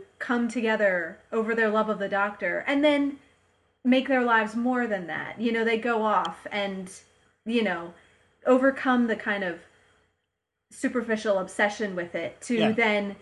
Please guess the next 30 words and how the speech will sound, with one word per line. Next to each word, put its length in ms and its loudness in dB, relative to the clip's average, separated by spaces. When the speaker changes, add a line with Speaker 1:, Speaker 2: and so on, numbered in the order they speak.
Speaker 1:
build 300 4
a 60 4
life, 640 -2
you 180 -2
know. 320 -4
But, 340 0
Speaker 2:
Mm. 140 -2
Speaker 1:
you 100 4
know, 280 -2
also, 640 0
you, 220 0
like, 280 0
you 140 0
know, 240 -2
Li-, 220 0
Elton 400 -2
with 160 -4
Linda 580 0
and 240 -2
Sally 560 2
and 160 -4
Larry 380 4
coming 320 -6
together. 580 -2
The 100 6
Doctor 420 4
is 160 -2
this 220 -4
sort 180 0
of, 180 -2